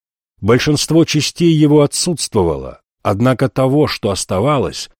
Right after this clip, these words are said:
было достаточно, чтобы представить себе его прежнюю форму и назначение. Дагни никогда не видела такого мотора или чего-то на него похожего.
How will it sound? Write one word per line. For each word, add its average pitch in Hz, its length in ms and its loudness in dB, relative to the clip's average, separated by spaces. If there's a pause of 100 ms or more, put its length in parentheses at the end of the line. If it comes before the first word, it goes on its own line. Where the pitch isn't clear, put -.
(200)
было 117 300 2
достаточно, 127 920 0
чтобы 123 320 -2
представить 143 680 0
себе 135 280 0
его 123 300 2
прежнюю 101 680 0
форму 147 600 0
и 135 100 0
назначение. 110 1000 -4 (520)
Дагни 131 460 2
никогда 143 440 2
не 156 180 4
видела 165 420 2
такого 107 420 0
мотора 107 520 0
или 92 180 -2
чего-то 95 640 -2
на 85 80 -6
него 87 240 -2
похожего. 101 720 -10